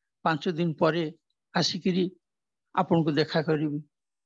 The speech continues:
ଏବଂ ପାଞ୍ଚ ଦିନ ପରେ ଭୁବନ ମୋହନ ଦାସ ଆସିଲେ, ଠାକୁରଙ୍କୁ ପ୍ରଣାମ କଲେ। କହିଲେ, "ଠାକୁର, আপনি সেদিন কি বলছিলেন?" শ্রী শ্রী ঠাকুর କହୁଛନ୍ତି, "আমি সেদিন বলছিলাম, তোর ওই যে রে-, রাইফেল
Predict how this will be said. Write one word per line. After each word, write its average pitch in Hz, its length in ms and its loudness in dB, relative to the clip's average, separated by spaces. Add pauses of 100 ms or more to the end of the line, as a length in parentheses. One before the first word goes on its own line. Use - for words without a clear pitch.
(120)
ଏବଂ 180 240 2
ପାଞ୍ଚ 170 320 -4
ଦିନ 170 200 0
ପରେ 170 240 0
ଭୁବନ 156 360 -4
ମୋହନ 160 300 0
ଦାସ 151 240 -2 (600)
ଆସିଲେ, 170 380 -2 (160)
ଠାକୁରଙ୍କୁ 170 460 4
ପ୍ରଣାମ 156 380 2
କଲେ। 165 260 -2 (360)
କହିଲେ, 196 140 2
"ଠାକୁର, 214 340 0
আপনি 247 200 -2
সেদিন 233 380 0 (500)
কি 277 100 6
বলছিলেন?" 262 560 0 (460)
শ্রী - 160 -8
শ্রী 180 180 -8
ঠাকুর 180 320 -6
କହୁଛନ୍ତି, 180 560 4 (420)
"আমি 185 200 2
সেদিন 185 340 0
বলছিলাম, 185 480 0 (420)
তোর 190 200 2
ওই 185 120 2
যে 185 140 -2
রে-, 180 280 0
রাইফেল 185 500 -4